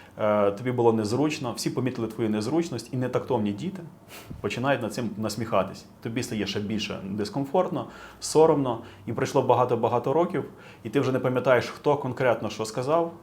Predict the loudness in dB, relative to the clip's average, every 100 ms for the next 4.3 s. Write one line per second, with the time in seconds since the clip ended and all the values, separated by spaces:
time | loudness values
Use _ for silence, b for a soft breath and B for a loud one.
0 | -8 -4 -2 0 0 2 4 4 2 -6
1 | 4 4 4 -2 -4 -4 -4 -2 0 0
2 | 0 -4 B B -10 -8 2 2 2 0
3 | 0 -2 -2 -2 -2 -2 -2 -2 -6 -6
4 | 0 0